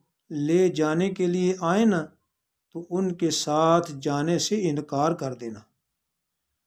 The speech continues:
उस आदमी ने कहा, "हुजूर, मेरी बात मानना तो एक तरफ, वो तो मेरी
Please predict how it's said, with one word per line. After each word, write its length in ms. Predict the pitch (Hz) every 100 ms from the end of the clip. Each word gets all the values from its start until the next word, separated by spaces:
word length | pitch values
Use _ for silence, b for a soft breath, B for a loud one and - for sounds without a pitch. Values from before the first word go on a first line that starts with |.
| _ _ -
उस 160 | 139
आदमी 280 | 147 139 143
ने 140 | 139 139
कहा, 140 | 135
"हुजूर, 640 | 131 139 139 147 156 160 - _ _ _
मेरी 460 | 143 147 156 156 151 131
बात 380 | 139 143 143 139 127 131
मानना 500 | 135 143 147 151 160
तो 160 | 165 156 147
एक 260 | 151 170 -
तरफ, 320 | 160 175 - - _ _ _ _
वो 180 | 156 196
तो 180 | 220 214
मेरी 400 | 175 170 185 202